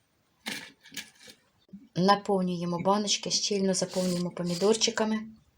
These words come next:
На одну трьохлітрову банку даю дві такі столові ложки солі. Це тут буде в мене сімдесят грам. Сіль розчиняємо на трьохлітрову банку. В нас іде півтора літра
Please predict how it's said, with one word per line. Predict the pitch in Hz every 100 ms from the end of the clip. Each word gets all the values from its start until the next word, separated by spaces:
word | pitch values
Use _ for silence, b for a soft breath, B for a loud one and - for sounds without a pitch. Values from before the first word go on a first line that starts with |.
| _ _ _ - b b b -
На | 196 214
одну | 208 208 202
трьохлітрову | 202 196 208 202 196 190 190 190
банку | 202 190 190 170 190
даю | 190 190 190
дві | 185 180 190 226
такі | 214 202 208
столові | - 190 196 196
ложки | 190 196 196 - 196
солі. | - - 190 180 175 - _ _ _ _ _ _ _ _ _ _ _ _ _ _ _ _ _
Це | - 175
тут | 190 208
буде | 202 190
в |
мене | 185 185
сімдесят | - 196 214 202 - 196
грам. | 185 180 170 170 - - b b _
Сіль | - - 214 208
розчиняємо | 202 - 202 196 214 214 208
на | 208 208
трьохлітрову | 208 208 208 208 202
банку. | 196 196 190 196
В |
нас | 196 190 185
іде | 190 185
півтора | 190 190 190 180
літра | 185 190 175